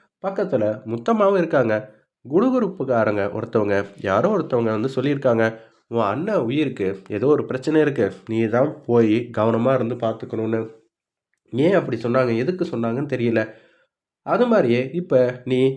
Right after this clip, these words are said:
நல்லபடியா வந்து வீட்டுக்கு திரும்பி வந்திருக்க, எனக்கு சந்தோஷமா இருந்தாலும் நீ எந்திரிக்கணும்னே, நீ எந்திரிச்சு வந்தா மட்டும்தான்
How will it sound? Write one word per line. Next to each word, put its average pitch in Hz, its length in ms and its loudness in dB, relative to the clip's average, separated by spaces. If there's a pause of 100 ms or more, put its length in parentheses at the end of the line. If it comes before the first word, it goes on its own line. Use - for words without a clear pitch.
(480)
நல்லபடியா 190 440 4
வந்து 175 200 2
வீட்டுக்கு 185 280 0
திரும்பி 170 280 0
வந்திருக்க, 123 340 0 (320)
எனக்கு 120 300 -2
சந்தோஷமா 170 480 0
இருந்தாலும் 107 420 -2 (140)
நீ 113 240 -4
எந்திரிக்கணும்னே, 117 600 0 (140)
நீ 107 240 -4
எந்திரிச்சு 123 460 -2
வந்தா 127 320 0
மட்டும்தான் 107 480 -2